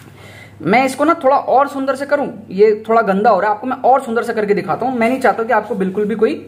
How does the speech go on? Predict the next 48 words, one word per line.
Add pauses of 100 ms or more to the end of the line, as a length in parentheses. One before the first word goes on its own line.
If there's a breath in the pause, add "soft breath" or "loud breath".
(120)
दिक्कत
आए, (380 loud breath)
तो
मैं
क्या
करता
हूं, (200)
Option (140)
ए (220)
सबसे
पहले
यहां
पर
लिखा
माइनस
एक्स
फ़ाइव,
मैं
छोटा
छोटा
लिखता
हूं
ताकि
आपको (420 loud breath)
सही
से
समझ
में
आए
सारी
चीजें, (1160)
ठीक
है?
ये
है,
हम
इसको
differentiate
करेंगे, (720 loud breath)
तो
सबसे
पहले
नीचे
वाले
का
square
होता
है।